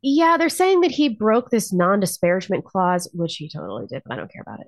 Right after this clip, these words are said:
um, and other parts of his employment contract. And they're really focused in on, um, on this spending. So allegedly, he spent a hundred fifty thousand dollars on a luxury black car service and ten thousand dollars on a helicopter flight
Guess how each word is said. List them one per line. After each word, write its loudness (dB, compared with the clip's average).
um, 2
and 2
other 2
parts 0
of -4
his 2
employment -2
contract. -4
And 0
they're 4
really 0
focused -2
in 0
on, -2
um, -6
on 2
this 2
spending. -2
So 0
allegedly, 2
he -2
spent -2
a -4
hundred 0
fifty -2
thousand 0
dollars 0
on -2
a 0
luxury -2
black -4
car -6
service -8
and 0
ten -2
thousand 0
dollars 0
on -2
a -4
helicopter -4
flight -6